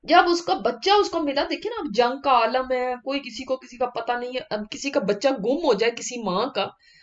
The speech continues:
आप सोचो उस माँ का हाल क्या हो जाता है। अस्तगफिरुल्लाह, अल्लाह ताला सबको महफूज रखे। लेकिन आप देखते हैं ऐसे वाकयात जहाँ पे किसी का बच्चा अगवा हो जाए, गुम हो जाए, वो माएँ तो ना, उनके लिए जिंदगी है तो ना मौत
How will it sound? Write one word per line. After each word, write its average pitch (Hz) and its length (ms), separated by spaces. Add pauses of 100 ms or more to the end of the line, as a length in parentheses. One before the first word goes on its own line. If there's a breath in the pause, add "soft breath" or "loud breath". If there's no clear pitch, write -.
(120 soft breath)
आप 226 100
सोचो 247 280
उस 403 100
माँ 226 260
का 277 80
हाल 294 320
क्या 415 120
हो 403 80
जाता 285 300
है। - 60 (920)
अस्तगफिरुल्लाह, 240 720
अल्लाह 240 180
ताला 247 220
सबको 285 680
महफूज 240 460
रखे। 233 280
लेकिन 240 380 (420 soft breath)
आप 214 260
देखते 220 400
हैं 269 80
ऐसे 247 200
वाकयात 226 560
जहाँ 226 220
पे 220 120
किसी 220 180
का 220 140
बच्चा 220 340
अगवा 214 240
हो 226 180
जाए, 220 360
गुम 233 260
हो 247 200
जाए, 226 300 (520 soft breath)
वो 254 220
माएँ 233 400
तो 294 140
ना, 262 100
उनके 269 360
लिए 277 260 (420)
जिंदगी 214 480
है 302 80
तो 277 100
ना 240 160
मौत - 320